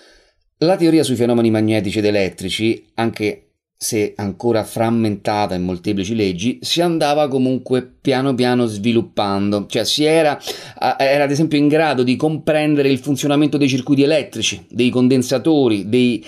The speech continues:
eh, resistori. Si, si era persino in grado di comprendere i fenomeni magnetici generati dalle correnti elettriche. Tuttavia mancava una centralità,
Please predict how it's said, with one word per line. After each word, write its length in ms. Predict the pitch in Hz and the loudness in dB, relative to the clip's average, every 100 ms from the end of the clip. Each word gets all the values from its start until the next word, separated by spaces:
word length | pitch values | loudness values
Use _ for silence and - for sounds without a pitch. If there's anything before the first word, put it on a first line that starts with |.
| - - | -18 -6
eh, 180 | 127 123 | -2 2
resistori. 960 | 139 135 131 - - 156 120 101 90 _ _ _ _ _ _ _ - _ | 2 0 -2 -4 0 2 2 0 -6 _ _ _ _ _ _ _ -20 _
Si, 160 | - - | -12 -4
si 120 | - | 0
era 120 | 180 | 0
persino 340 | 165 165 208 190 | 0 -2 0 2
in 100 | 175 | 2
grado 380 | 180 196 185 156 | 2 2 2 2
di 100 | 143 | 2
comprendere 540 | 151 147 175 165 151 | 0 0 0 2 0
i 180 | - 156 | -2 -2
fenomeni 600 | 175 175 185 185 165 160 | 2 2 2 2 2 2
magnetici 640 | 170 175 185 160 147 147 | 2 2 2 2 0 -2
generati 480 | 131 156 160 165 147 | 0 2 2 0 0
dalle 260 | 143 143 135 | -2 -2 -2
correnti 580 | 160 156 139 143 127 | 0 0 0 -2 0
elettriche. 720 | 127 113 98 - 101 101 104 _ _ _ _ _ _ _ _ | 0 0 -2 -4 -6 -6 -8 _ _ _ _ _ _ _ _
Tuttavia 400 | _ 190 214 226 | _ -4 -2 0
mancava 600 | 170 165 160 180 170 - - | 0 -2 -2 -2 -2 -4 -4
una 220 | 180 165 | -2 0
centralità, 680 | 147 135 123 113 95 85 | -2 -4 -4 -2 -4 -8